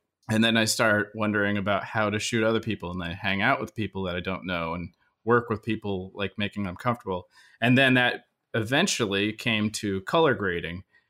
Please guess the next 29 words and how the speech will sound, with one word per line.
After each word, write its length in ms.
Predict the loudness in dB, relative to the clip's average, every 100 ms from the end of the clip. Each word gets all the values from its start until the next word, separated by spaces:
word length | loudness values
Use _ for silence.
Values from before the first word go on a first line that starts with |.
| -4
I 80 | -2
got 180 | 0 0
super 600 | 2 2 2 -2 -2 -6
obsessed 480 | -4 -4 -2 -4 -8
with 120 | -8
color 260 | -6 -6 -4
grading. 340 | -6 -6 -6
And 160 | -4 0
then 320 | 2 2 -2 -8 _ _ -18 -2
I 160 | 0
started 500 | 0 2 2 2 0
learning 300 | 2 2 2
and 100 | -2
practicing 460 | 0 0 0 -4 -6
color 280 | -2 0 0
grading, 520 | 2 2 0 -2 -6
like, 260 | -8 -10 -20 _
being 220 | -4 -2 -2
a 40 |
colorist. 600 | 0 4 6 4 2 0
And 140 | -2
I, 140 | -2 -4 _ _ -20 -20 -4
uh, 220 | 2 2
have 180 | 4 0
had 220 | 2 2
a 40 | 2
couple 580 | 0 0 2 2 2 -2 -10
colorist 520 | 0 4 6 4 2
jobs 640 | 0 0 0 -2 -2 -4